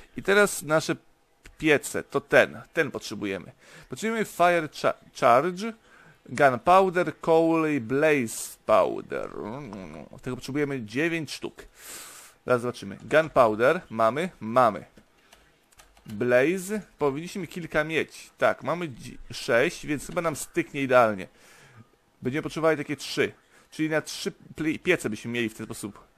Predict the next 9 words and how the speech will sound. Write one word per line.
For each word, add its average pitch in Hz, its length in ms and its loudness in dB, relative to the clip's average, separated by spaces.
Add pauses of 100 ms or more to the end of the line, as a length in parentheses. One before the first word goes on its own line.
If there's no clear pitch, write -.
(500)
pozyskiwane 127 640 0
surowce. 151 640 -2 (340)
Dlatego, 233 480 0 (240)
no, - 140 -2
powiedzmy, 165 440 0
że 131 60 -14
to 156 60 -12
nam 147 180 -2
wystarczy. - 360 -4